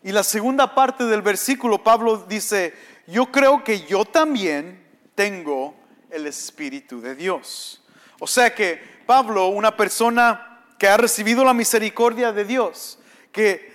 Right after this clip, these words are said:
es una persona de confianza, es también alguien lleno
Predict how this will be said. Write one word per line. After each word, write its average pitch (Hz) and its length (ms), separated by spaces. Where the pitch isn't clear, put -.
es 233 260
una 254 220
persona 240 480
de 277 260
confianza, 254 840
es 175 280
también 254 420
alguien 269 580
lleno 294 680